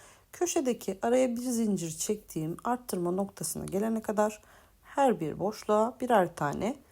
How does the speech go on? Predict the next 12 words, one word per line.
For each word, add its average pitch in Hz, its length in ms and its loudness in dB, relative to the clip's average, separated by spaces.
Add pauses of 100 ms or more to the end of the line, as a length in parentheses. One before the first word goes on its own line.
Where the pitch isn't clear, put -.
(380)
yine 196 260 2
ikili 175 360 -2
trabzan 208 680 0 (520)
örüyorum. 175 540 0 (720)
Köşe - 300 0
arttırmasına - 800 -2
geldiğimde 226 680 2
de 214 200 0 (800)
bir 269 120 4
zincirlik 180 500 0
kısmın 226 320 0
içerisine 214 640 0